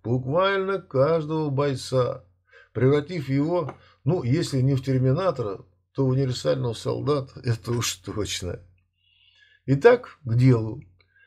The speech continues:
Тридцатисемимиллиметровый миномёт «Лопата» В М тридцать семь образца тысяча девятьсот тридцать девятого года. История его создания проста, как сказка о рыбаке и рыбке.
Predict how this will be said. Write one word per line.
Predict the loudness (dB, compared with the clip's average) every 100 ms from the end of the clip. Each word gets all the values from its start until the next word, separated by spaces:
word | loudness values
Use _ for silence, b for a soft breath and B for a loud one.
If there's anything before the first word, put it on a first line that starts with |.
| b b b
Тридцатисемимиллиметровый | -2 -2 -6 -4 -2 -2 -4 -2 0 0 -2 -2 0 2 0 2 0 2 0
миномёт | 2 2 0 -2 -4
«Лопата» | -2 -2 -2 -2 -2 -2 -6 -4
В | -2 -2 0
М | -2 -2 -4
тридцать | -4 -6 -4 -8 -8
семь | -6 -6 -6 -6
образца | -6 -4 -6 -2 -2 -2 -6 _
тысяча | -12 -10 -10 -10
девятьсот | -8 -8 -6 -8 -6
тридцать | -6 -6 -10 -12
девятого | -6 -6 -6 -10
года. | -8 -10 -10 -14 -20 _ b b b b b b b _ _
История | -4 0 0 0
его | 0 0
создания | 0 -2 0 0 0 -2
проста, | 0 -2 -2 -4
как | -2 -4
сказка | -4 0 0 0 0
о | 0
рыбаке | 0 -2 -2 -2 -2
и |
рыбке. | -2 -4 -6 -10 -12 -14